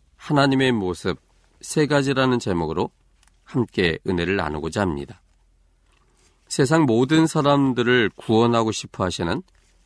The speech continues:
하나님의 모습 세 가지라는 제목입니다. 본문은 사무엘하 오 장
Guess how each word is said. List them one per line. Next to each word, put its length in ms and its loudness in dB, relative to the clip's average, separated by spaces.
하나님의 560 2
모습 440 -4
세 240 -6
가지라는 680 -4
제목입니다. 720 -6
본문은 340 4
사무엘하 480 2
오 180 2
장 340 0